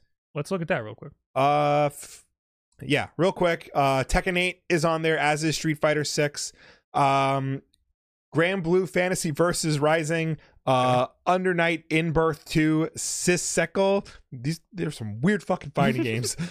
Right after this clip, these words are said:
Speaker 2: Uh, Mortal Kombat one, Guilty Gear Strive, King of Fighters fifteen, and Street Fighter three Third Strike.
Speaker 1: That's fucking weird.
Speaker 2: <laughs> The
Speaker 1: That's
Speaker 2: retro-
Speaker 1: so weird.
Speaker 2: <laughs> It's always weird. Like,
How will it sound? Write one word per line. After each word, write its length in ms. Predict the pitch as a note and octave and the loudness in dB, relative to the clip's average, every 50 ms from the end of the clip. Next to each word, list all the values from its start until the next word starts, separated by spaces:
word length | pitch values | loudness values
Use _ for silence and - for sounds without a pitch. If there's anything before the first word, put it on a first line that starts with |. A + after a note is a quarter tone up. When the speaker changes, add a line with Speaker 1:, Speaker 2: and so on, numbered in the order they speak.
| - D#3+ - | -8 -4 0
Speaker 2:
Uh, 220 | - D#3+ D#3+ D3+ D3 | 2 2 4 2 2
Mortal 240 | D3 F3+ G#3 A3+ A3 | 2 2 0 0 0
Kombat 380 | A3+ B3+ A#3+ A3+ G#3+ G#3 F#3+ | 0 -2 0 2 2 0 0
one, 240 | F3 F3 F#3 F#3 F3+ | 0 0 0 0 0
Guilty 300 | E3+ D3 F#3 F#3 - G3 | 0 0 0 0 -2 -2
Gear 180 | E3+ F3 F3+ E3+ | 0 0 0 0
Strive, 540 | - - - E3+ D#3 D#3 D#3+ D#3+ D#3+ D#3 - | 0 -2 0 2 2 4 2 2 0 -2 -4
King 180 | - F3+ F#3 | -2 0 0
of 80 | G3 D#3 | 0 0
Fighters 400 | - F3 E3 E3+ E3+ E3 D3+ - | 0 0 0 2 0 0 -2 -2
fifteen, 480 | - E3 D3+ - - D#3 D#3 D#3 D#3 | -2 -4 -4 -4 -4 -2 -2 -2 -2
and 320 | - - C#3+ C#3+ C#3+ C#3 C3+ | -2 0 0 0 0 -2 -4
Street 320 | - - - G3+ B3+ - | -4 -2 0 0 0 2
Fighter 320 | - C#4 C#4 C4+ C#4+ B3 - | 0 0 0 0 0 -2 -4
three 280 | - G3 G#3 A#3 A#3+ A3 | -2 0 0 0 0 -2
Third 320 | - D#3+ D#3 G3 A#3+ - | 0 0 0 0 0 -2
Strike. 560 | - - - C3+ G3+ - D3+ - - - _ _ - | -6 -8 -4 -4 -2 -2 -4 -6 -12 -20 _ _ -2
Speaker 1:
That's 240 | E3+ E3 F3+ F#3 - | 0 0 0 0 -4
fucking 440 | - - D#3 C3+ A2+ - C3 A2+ G#2 | -4 -2 -4 -2 -2 -4 -8 -8 -8
weird. 340 | G#2+ A2 A2 A2 A2+ A2+ - - _ _ _ _ - | -10 -8 -8 -8 -8 -10 -12 -18 _ _ _ _ -6
Speaker 2:
<laughs> 80 | C3 - - - - _ - | -6 -6 -6 -10 -20 _ -10
The 160 | F#3 - C3 | -4 -2 0
Speaker 1:
That's 300 | C3 - - D#3+ D3+ - | 2 4 2 2 0 -4
Speaker 2:
retro- 40 | G3+ | -6
Speaker 1:
so 300 | - - - F3 D#3 D3 | -4 0 0 2 2 2
weird. 340 | C#3 B2+ B2+ A#2 A2+ A2 A2 | 0 0 0 0 0 2 2
Speaker 2:
<laughs> 20 | |
It's 180 | G#3 G#3 F3 G3 | 0 0 2 2
always 300 | A3+ A#3+ C4 C4 B3 A3+ | 2 2 2 2 0 0
weird. 260 | G#3 G#3+ G#3+ G#3 G3+ G3+ | 0 2 2 2 2 2
Like, 260 | G3 F#3+ E3 D3 | 0 -2 -4 -6